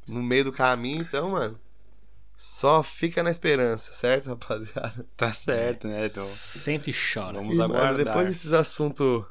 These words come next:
Speaker 1: esses assuntos bem merda, mano, acho que a gente chegou naquele momento, melhor momento da semana, que é a hora que a gente conversa com os ouvintes.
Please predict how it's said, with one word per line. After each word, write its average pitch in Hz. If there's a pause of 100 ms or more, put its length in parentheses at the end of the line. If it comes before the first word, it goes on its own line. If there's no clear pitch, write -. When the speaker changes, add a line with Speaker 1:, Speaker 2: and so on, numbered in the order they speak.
(160)
Speaker 1:
esses 123
assuntos 120 (280)
bem 123
merda, 127
mano, 117
acho 120
que 139
a -
gente 127
chegou 131
naquele 127
momento, 123
melhor 127
momento 123
da 123
semana, 113 (560)
que -
é 101
a 98
hora 110
que 117
a -
gente 113
conversa 113
com -
os 147
ouvintes. 120